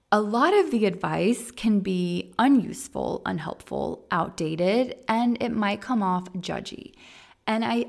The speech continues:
I could do a completely separate episode on unsolicited advice, but I wanna touch on it a little bit here because it's also a place where you can set boundaries if people surrounding you give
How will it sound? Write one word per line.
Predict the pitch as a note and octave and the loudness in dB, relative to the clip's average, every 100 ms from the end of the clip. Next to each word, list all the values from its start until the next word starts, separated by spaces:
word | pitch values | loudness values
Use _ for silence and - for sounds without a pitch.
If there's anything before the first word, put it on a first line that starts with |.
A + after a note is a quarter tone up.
| - | 0
I | A3+ | 0
could | A3+ D4 C4 | -2 -6 -4
do | C#4+ | 0
a | C4+ | 0
completely | C#4 A#3 C4 C4 | 0 -2 -2 -4
separate | B3 A3 A3 - | -4 -4 -6 -6
episode | F3 F#3+ - F#3 F3+ | -6 -6 -4 -4 -4
on | - | -4
unsolicited | E3+ E3+ F3+ F3+ F3+ E3 | -6 -4 -6 -6 -6 -8
advice, | D#3 - - F3 | -8 -8 -8 -8
but | - G3+ | -6 -4
I | |
wanna | F#3+ G#3 C#4+ | -2 0 -2
touch | D4 G3+ F#3+ - | -4 -8 -8 -4
on | F3+ | -4
it | E3+ - | -4 -6
a | F3+ | -6
little | E3+ E3+ E3 E3+ | -6 -4 -4 -4
bit | E3+ E3+ - - _ _ | -4 -4 -6 -20 _ _
here | - G#3 E3 D#3 G#3+ - - _ _ | -10 -4 -2 -2 -4 -8 -16 _ _
because | A#3+ A3+ A3 G#3 G3+ G3 G#3 - _ _ _ _ _ | -8 -6 -2 0 -2 -4 -14 -20 _ _ _ _ _
it's | G#3+ - | -8 -2
also | G3 F#3 F#3 A3 A3 - | 0 0 -2 -2 0 -2
a | - | -6
place | - F#3+ E3+ E3+ - - | -6 -4 -4 -6 -12 -6
where | F#3+ | -2
you | F3+ E3+ | -2 -4
can | F3 F#3 | -6 -8
set | F3+ - - | -6 -10 -6
boundaries | D3+ E3+ F#3 G#3+ A#3 A#3 - - - _ _ - | -4 -4 -2 0 -2 -4 -14 -20 -20 _ _ 2
if | G3+ G#3 - - | 4 2 -4 -8
people | A3+ F#3+ F#3+ | -4 0 -2
surrounding | F#3 G3 F3 E3+ F3+ F3+ | 0 0 0 2 2 0
you | E3+ E3+ | 0 -4
give | E3+ E3 | -2 -4